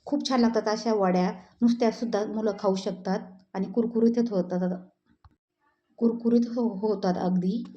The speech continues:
एकदम छान. तर कसा वाटला आजचा व्हिडिओ? व्हिडिओ जर आवडला असेल तर लाईक करा, कमेंट करा, शेअर करा आणि चॅनलवर जर का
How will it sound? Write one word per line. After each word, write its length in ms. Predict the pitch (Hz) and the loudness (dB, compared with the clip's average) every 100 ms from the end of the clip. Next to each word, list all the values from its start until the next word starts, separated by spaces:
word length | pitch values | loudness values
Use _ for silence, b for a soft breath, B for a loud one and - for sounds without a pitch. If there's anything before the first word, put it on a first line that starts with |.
| 214 | -8
एकदम 380 | 190 185 220 233 | -6 -6 -6 -6
छान. 380 | - 185 220 233 B B B B _ _ | -4 -2 -2 -4 B B B B _ _
तर 120 | 214 226 | -4 -2
कसा 280 | 240 240 | -2 0
वाटला 280 | 214 196 202 | 0 0 0
आजचा 240 | 185 180 208 | 0 -2 -2
व्हिडिओ? 400 | 208 185 175 175 180 | 0 2 2 0 -4
व्हिडिओ 340 | 202 202 190 | -4 -2 -2
जर 140 | 196 190 | -2 -2
आवडला 400 | 175 180 185 175 | 0 2 2 0
असेल 280 | 180 185 202 | -2 -4 -4
तर 60 | |
लाईक 340 | 196 180 220 - | 0 2 0 0
करा, 240 | 202 175 165 185 - - - _ _ - | -2 0 -2 -6 -12 -20 -20 _ _ -10
कमेंट 240 | 214 220 226 | -4 -4 -2
करा, 260 | 175 165 170 | -2 -2 -4
शेअर 280 | - 190 196 | -4 -4 -4
करा 260 | 175 165 160 170 b b b | -4 -6 -6 -10 b b b
आणि 180 | 185 190 | -2 0
चॅनलवर 400 | 208 196 190 185 | 0 0 0 0
जर 160 | 185 180 | 0 -2
का 160 | 185 | -2